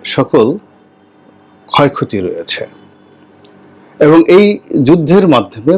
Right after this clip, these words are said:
বা এই আক্রমণের মাধ্যমে ইরানের কতটা লাভ হলো ইত্যাদি নিয়ে চুলচেরা বিশ্লেষণ কিন্তু সারা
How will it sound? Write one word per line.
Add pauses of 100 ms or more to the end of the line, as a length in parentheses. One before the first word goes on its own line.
বা (120)
এই (100)
আক্রমণের
মাধ্যমে (340)
ইরানের (260)
কতটা (120)
লাভ (140)
হলো (1200)
ইত্যাদি
নিয়ে (320)
চুলচেরা
বিশ্লেষণ
কিন্তু (160)
সারা